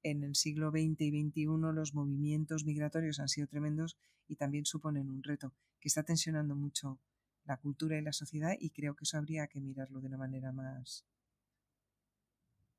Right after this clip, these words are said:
menos taxativa, ¿no? De, "Todos sois unos racistas". Dice, a ver, que no, no, no podemos razonar así,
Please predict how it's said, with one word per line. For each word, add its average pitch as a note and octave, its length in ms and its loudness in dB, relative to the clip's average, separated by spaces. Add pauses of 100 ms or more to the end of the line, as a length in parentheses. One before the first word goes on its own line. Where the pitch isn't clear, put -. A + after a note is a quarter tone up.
(880)
menos F#3 260 8
taxativa, C3+ 600 6
¿no? A#3+ 200 4 (220)
De, C3 400 4 (460)
"Todos F#3+ 160 10
sois G3+ 140 8
unos F3 200 8
racistas". C3 460 2
Dice, B2 160 -12
a A2 80 -10
ver, C3 240 2 (920)
que - 200 -6 (640)
no, F3+ 360 8
no, F3+ 360 8
no F#3 160 10
podemos F#3+ 340 10
razonar C#3+ 440 4
así, C3 360 2